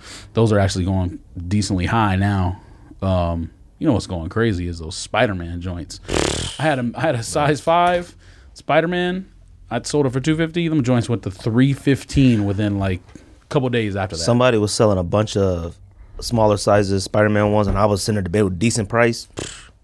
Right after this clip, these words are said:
Speaker 2: gone. You know? Like, Spider-Man actually came through and swooped in and took 'em
Speaker 1: Yes,
Speaker 2: down.
Speaker 1: shot the net.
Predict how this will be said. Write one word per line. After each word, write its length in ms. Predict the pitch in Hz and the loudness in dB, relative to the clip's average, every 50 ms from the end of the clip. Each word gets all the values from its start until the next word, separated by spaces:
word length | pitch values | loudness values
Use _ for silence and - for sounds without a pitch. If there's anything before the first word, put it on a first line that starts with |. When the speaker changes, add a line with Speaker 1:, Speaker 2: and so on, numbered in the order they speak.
| - 101 | -12 -6
Speaker 2:
gone. 420 | 98 - - - 110 92 90 90 92 - - | -2 0 2 2 2 0 -2 -6 -10 -14 -16
You 60 | - | -14
know? 180 | 78 87 92 - - - - - - - | -12 -12 -12 -14 -16 -20 -20 -20 -12 -4
Like, 180 | - 107 104 92 | 0 0 0 0
Spider-Man 360 | - - 113 113 104 104 98 | 0 0 0 2 2 2 0
actually 220 | 107 107 - 101 | 0 0 -2 -4
came 240 | 90 - 101 98 87 | -4 -4 -4 -4 -2
through 140 | - 92 85 | -4 -4 -6
and 100 | - - | -6 -8
swooped 300 | - - 110 110 - - | -8 -4 -2 -2 -2 -2
in 80 | 92 82 | -6 -6
and 180 | 85 82 82 | -6 -4 0
took 120 | - - - | 0 2 4
'em 80 | 139 - | 4 2
Speaker 1:
Yes, 300 | 95 82 87 95 92 - | 2 0 -4 -6 -8 -10
Speaker 2:
down. 80 | - - | -10 -10
Speaker 1:
shot 260 | - - - 76 - | -10 -8 -8 -8 -6
the 100 | - 82 | -6 -6
net. 300 | 85 87 90 87 62 - | -4 -4 -4 -4 -4 -6